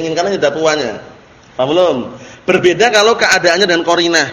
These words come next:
Hah? Nah, barakallahu fiikum. Berbeda kalau apa? Kalau dengan qarinah. Apa qarinah? Seperti orang-orang yang jual lotek atau lotes atau rujak atau semisalnya.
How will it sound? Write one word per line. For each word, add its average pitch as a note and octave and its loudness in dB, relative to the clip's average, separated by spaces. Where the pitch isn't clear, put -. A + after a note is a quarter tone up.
Hah? E3 -4
Nah, C#3+ 0
barakallahu D#3 2
fiikum. F#3 0
Berbeda D#3+ 2
kalau F3+ 4
apa? F3 0
Kalau E3+ 2
dengan E3 0
qarinah. E3 0
Apa D#3+ -2
qarinah? F3+ 2
Seperti G3 -2
orang-orang G3+ 2
yang F3 -2
jual E3+ 0
lotek E3+ 0
atau F3 0
lotes F3 -2
atau F3+ -2
rujak E3 0
atau D#3+ -2
semisalnya. D#3+ -6